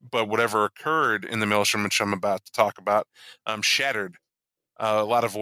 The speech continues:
who they were. And so they just end up back in these bodies to be controlled by whoever can have the necromancy to, to en-, force them to follow. Second type is what they refer to as a risen.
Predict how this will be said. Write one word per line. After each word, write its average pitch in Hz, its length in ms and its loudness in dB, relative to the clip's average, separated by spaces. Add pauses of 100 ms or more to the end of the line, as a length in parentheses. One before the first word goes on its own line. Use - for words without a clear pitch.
who 139 140 -4
they 107 160 4
were. 95 320 -2 (440)
And 117 120 -4
so 127 100 2
they 117 100 -2
just 117 240 0
end 127 200 0
up 120 200 0
back 113 280 0
in 113 100 -2
these 107 160 2
bodies 107 400 0
to - 80 -4
be 101 140 -8
controlled 104 380 0
by 98 200 -2
whoever 113 800 -4 (720)
can 123 160 0
have 113 200 0
the 113 60 2
necromancy 107 680 0
to, 98 500 -2
to 113 160 0
en-, 104 120 -2 (520)
force 120 240 0
them 117 80 -4
to 107 80 -4
follow. 143 320 0 (880)
Second 185 340 -2
type 127 300 0
is 117 280 2
what 117 120 -8
they 120 80 -2
refer 113 340 0
to 123 160 -2
as 107 100 0
a 95 60 0
risen. 92 420 -2